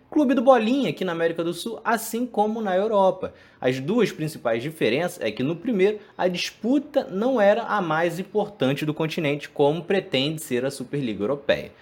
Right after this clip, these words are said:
Os clubes continuavam aqui buscando a classificação e disputando a Copa Libertadores. Já o segundo fator de diferença é que a competição não foi criada exatamente pelos clubes.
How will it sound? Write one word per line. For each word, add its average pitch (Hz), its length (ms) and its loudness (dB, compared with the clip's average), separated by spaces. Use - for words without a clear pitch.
Os 98 120 -12
clubes 202 360 0
continuavam 147 840 2
aqui 104 200 -6
buscando 170 640 0
a 143 60 0
classificação 123 680 0
e 214 40 0
disputando 196 640 0
a - 20 0
Copa 147 320 2
Libertadores. 147 800 -2
Já 202 120 2
o 269 80 6
segundo 226 440 2
fator 110 340 2
de 110 160 -8
diferença 190 460 -2
é 240 160 4
que 262 120 -2
a 190 60 2
competição 202 580 -2
não 233 220 0
foi 214 260 2
criada 214 640 2
exatamente 180 960 2
pelos 185 460 6
clubes. 147 840 0